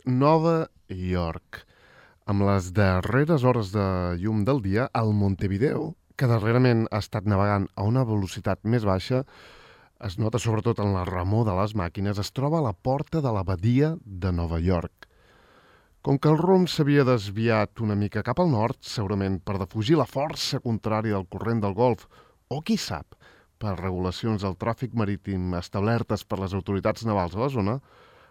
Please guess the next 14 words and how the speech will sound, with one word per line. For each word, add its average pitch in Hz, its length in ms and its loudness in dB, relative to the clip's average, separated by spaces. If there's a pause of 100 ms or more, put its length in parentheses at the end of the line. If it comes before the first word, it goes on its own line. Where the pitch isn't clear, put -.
(140)
l'aproximació 95 1120 -4 (420)
s'ha - 160 -10
fet 113 160 -8
passant 117 320 -6
pel 98 160 -8
costat - 400 -8
d'una 139 400 0
llarguíssima 104 720 -4
barra 110 680 -2
arenosa. 90 560 -4 (500)
Més 87 240 -8
entava-, 87 480 -4
més 92 240 -6
endavant, 101 400 -2